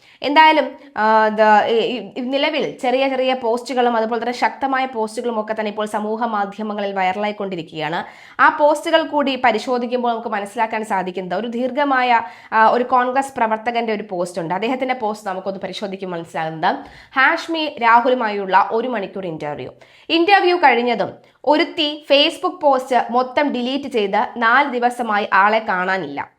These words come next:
അയാൾ പറഞ്ഞു കാണും, 'നീ ഒന്നും മിണ്ടേണ്ട' എന്ന്." ആര്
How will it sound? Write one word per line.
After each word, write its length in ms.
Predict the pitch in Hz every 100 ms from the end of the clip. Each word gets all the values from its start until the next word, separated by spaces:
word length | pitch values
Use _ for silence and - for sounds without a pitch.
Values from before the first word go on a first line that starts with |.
| _ _ -
അയാൾ 320 | 269 294 311 311
പറഞ്ഞു 260 | 269 262
കാണും, 420 | 269 233 220 240 262
'നീ 140 | 277
ഒന്നും 360 | 247 254 285 269
മിണ്ടേണ്ട' 440 | 226 226 254 254 240 -
എന്ന്." 460 | 202 202 143 - -
ആര് 400 | 196 208 208 214